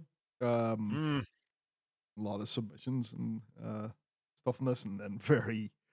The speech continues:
Speaker 1: a lot of very stiff chopping. Um,
Speaker 2: Mm.
Speaker 1: the, uh,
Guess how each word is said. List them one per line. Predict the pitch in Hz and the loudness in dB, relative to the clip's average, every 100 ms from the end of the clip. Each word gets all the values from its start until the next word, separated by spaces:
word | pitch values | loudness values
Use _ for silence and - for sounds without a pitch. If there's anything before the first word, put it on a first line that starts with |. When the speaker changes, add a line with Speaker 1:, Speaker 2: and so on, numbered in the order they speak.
| _ 127 | _ 4
Speaker 1:
a | |
lot | 127 120 | 6 6
of | |
very | 113 113 107 104 - | 4 0 0 -4 -4
stiff | - - 117 - | -4 0 -2 -2
chopping. | - 110 110 120 - _ _ _ _ _ _ _ _ _ _ _ _ _ _ _ _ _ _ _ _ _ _ - | -2 -2 0 -4 -6 _ _ _ _ _ _ _ _ _ _ _ _ _ _ _ _ _ _ _ _ _ _ -12
Um, | 117 131 | -6 -4
Speaker 2:
Mm. | 117 90 - _ _ _ _ _ _ _ _ _ _ _ _ _ | -2 -2 -4 _ _ _ _ _ _ _ _ _ _ _ _ _
Speaker 1:
the, | - 127 123 123 120 120 113 | 2 6 8 8 8 6 4
uh, | 107 104 104 | 2 -2 -4